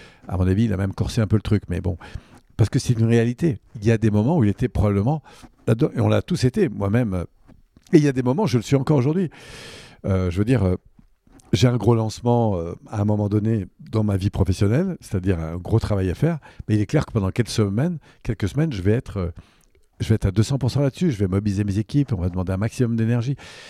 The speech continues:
Et il est clair que je vais me coucher plus tard, je vais me lever plus tôt. Bon, l'année dernière, ça s'est passé comme ça, cette année, je l'ai anticipé.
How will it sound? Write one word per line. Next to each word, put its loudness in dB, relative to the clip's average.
Et 2
il 0
est 0
clair 0
que -4
je -4
vais -4
me -8
coucher -6
plus 2
tard, 0
je -6
vais -4
me -2
lever 2
plus -6
tôt. 2
Bon, 0
l'année 0
dernière, 0
ça -4
s'est -6
passé -2
comme -4
ça, -4
cette -4
année, 0
je -6
l'ai -4
anticipé. -6